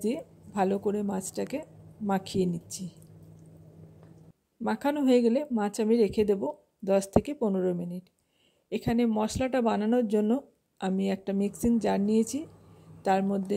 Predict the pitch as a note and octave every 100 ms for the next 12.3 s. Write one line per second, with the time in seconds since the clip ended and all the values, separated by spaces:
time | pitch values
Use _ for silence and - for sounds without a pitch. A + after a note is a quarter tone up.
0 | G#3 G#3 F#3+ G3+ G#3 A#3 C4+ - - -
1 | - - - F3+ F#3 G#3 B3 - - -
2 | - - G3+ F#3 G#3 G3 G3 G3 - D4+
3 | - - - - - - G3+ G3 F3+ D#3
4 | C#3 F3+ - - - - - - G3+ G#3+
5 | G#3+ G#3+ C4+ - - - - - - -
6 | G3 A3 B3+ - A#3 A3 G#3 A3+ D4+ -
7 | - - - G#3+ A3 A3+ A3 G3+ A3 C4
8 | - - - - E3+ F#3 F3+ G3+ G#3+ -
9 | G#3+ A3 G#3+ D4 - _ _ - G3+ G#3
10 | G3 F#3 F3 F3+ F#3+ _ _ _ _ -
11 | G#3 A3 B3 C#4 A#3 A3+ G#3+ F3+ G3 G#3
12 | A3+ G#3+